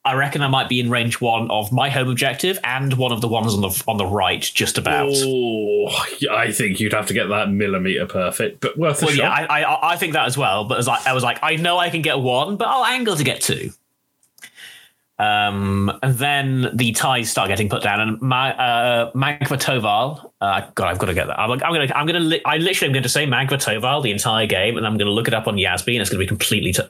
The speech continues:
Speaker 1: completely wrong. I'm pretty sure Toval is right. She deploys in the dead center, um, just oppos-, li-, literally directly opposite the Iron Assembler. And at the time, I was like, "Oh, a-, aiming for the center objective, that makes sense." Uh, then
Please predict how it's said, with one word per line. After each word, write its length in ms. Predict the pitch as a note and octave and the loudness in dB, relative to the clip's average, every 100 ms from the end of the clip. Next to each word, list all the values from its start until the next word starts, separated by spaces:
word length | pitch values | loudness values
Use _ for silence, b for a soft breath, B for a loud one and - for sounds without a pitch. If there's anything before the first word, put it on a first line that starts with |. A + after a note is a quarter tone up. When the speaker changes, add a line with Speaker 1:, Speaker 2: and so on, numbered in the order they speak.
| - | -2
Speaker 1:
completely 320 | G#2 A2+ F2+ | 0 0 0
wrong. 320 | E2+ D#2 F2 - B B | 0 0 -4 -6 B B
I'm 80 | G#2+ | -2
pretty 240 | - G3+ F#3+ | 0 0 0
sure 160 | F#3+ | 0
Toval 460 | F3+ D#3 C3 G#2 F2+ | 0 0 2 2 0
is 100 | E2 | 0
right. 260 | D#2+ C#2 - - B B | 0 -2 -2 -2 B B
She 260 | - F#3 A3 | 2 2 0
deploys 500 | - C#3+ B2 B2 D3 | -2 0 2 0 0
in 140 | C3+ | 0
the 60 | A#2 | 2
dead 180 | A#2 | 0
center, 480 | - G2 F2 F#2+ G2+ - _ _ - B B B | 0 0 0 0 -2 -8 _ _ -18 B B B
um, 800 | G2 G2 F#2 F#2 F#2 F#2 F2+ E2+ E2+ - | 0 2 2 0 0 0 0 0 0 -2
just 160 | B2+ - | -2 0
oppos-, 320 | C3 B2+ - | -2 -2 0
li-, 320 | C3 E3 D#3 - E3+ | 2 2 0 -2 -2
literally 300 | E3 D3 B2 | 0 2 2
directly 340 | B2 A#2 B2 | 2 0 2
opposite 280 | G#2 G2 G#2+ | 0 0 0
the 100 | G#2+ | 2
Iron 160 | G2 F#2 | 2 2
Assembler. 580 | - G2 F#2 G2 G2 | 0 0 2 2 2
And 120 | G#2+ G#2+ | 2 0
at 80 | |
the 60 | A#2+ | 0
time, 180 | D3+ B2 | 0 0
I 60 | A#2 | 0
was 100 | A2+ | 0
like, 140 | B2 | 2
"Oh, 260 | D#3 E2+ - _ _ - | 0 -2 -6 _ _ -2
a-, 240 | D3 B2 | -2 0
aiming 320 | F3 F3 C3+ B2+ | 0 2 0 0
for 200 | B2+ G#2 | 0 0
the 60 | |
center 260 | A2+ G2 F#2+ | 0 0 0
objective, 400 | F#2 - G2+ F2 | 0 0 0 0
that 160 | F2+ | -2
makes 180 | E2+ - | -2 0
sense." 540 | D#3 C3+ - - - - _ _ - B B B B B - | 0 0 0 0 -2 -8 _ _ -20 B B B B B -2
Uh, 380 | G#2+ G#2+ G2+ A2+ | 0 2 2 0
then 520 | B2+ B2 A#2 A2+ A2 | 0 2 2 0 0